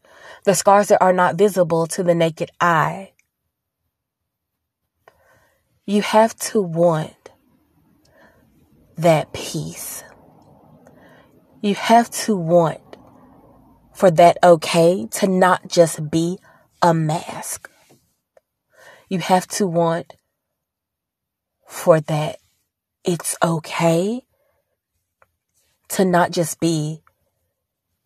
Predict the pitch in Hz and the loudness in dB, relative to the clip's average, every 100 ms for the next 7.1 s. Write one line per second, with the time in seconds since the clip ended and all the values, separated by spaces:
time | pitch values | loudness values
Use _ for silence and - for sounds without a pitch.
0 | _ _ _ _ _ - - 180 156 151 | _ _ _ _ _ -14 -2 0 0 -6
1 | - - - - 196 - 156 - 143 139 | -8 -10 -2 0 0 -2 -16 -12 -8 -8
2 | 160 175 _ _ _ _ _ _ _ _ | -8 -12 _ _ _ _ _ _ _ _
3 | _ 156 180 170 165 160 - - 208 185 | _ -2 0 0 -2 -6 -6 0 2 2
4 | 165 156 160 - - - - _ 170 180 | 0 -6 -8 -16 -20 -20 -20 _ -2 0
5 | 170 185 175 170 165 160 - 160 160 156 | 0 -2 -2 -6 -6 -6 -4 -4 -4 -4
6 | 160 156 185 156 175 170 151 - 147 151 | -6 -6 -6 -4 0 2 2 -2 -6 -8
7 | 156 | -10